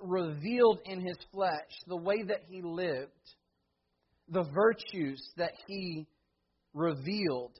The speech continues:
and embodied, all that attracted you to Him. He called us by His glory and virtue.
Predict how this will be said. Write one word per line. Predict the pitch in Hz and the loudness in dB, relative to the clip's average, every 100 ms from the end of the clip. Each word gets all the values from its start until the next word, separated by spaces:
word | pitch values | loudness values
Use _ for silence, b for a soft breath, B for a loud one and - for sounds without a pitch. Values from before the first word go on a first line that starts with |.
| - | -14
and | 165 160 151 143 - - _ _ _ | -6 -4 -2 -4 -8 -20 _ _ _
embodied, | 165 160 131 185 196 190 143 - _ _ _ _ _ _ _ _ _ _ _ | -6 -4 2 6 6 4 0 -14 _ _ _ _ _ _ _ _ _ _ _
all | 185 240 247 | 8 10 10
that | 226 202 | 6 2
attracted | 180 - 214 220 - 196 | -2 -4 -2 -2 -4 -6
you | 151 190 - - | -6 -10 -12 -10
to | 226 220 | -6 -4
Him. | 175 151 113 127 | -4 -6 -8 -12
He | 156 160 | -14 -4
called | - 202 226 196 | 4 6 6 2
us | 170 | -2
by | 170 175 | -4 -4
His | 170 151 | -4 -4
glory | 170 190 185 170 | -2 0 0 -4
and | 160 | -6
virtue. | 175 165 123 | -8 -8 -14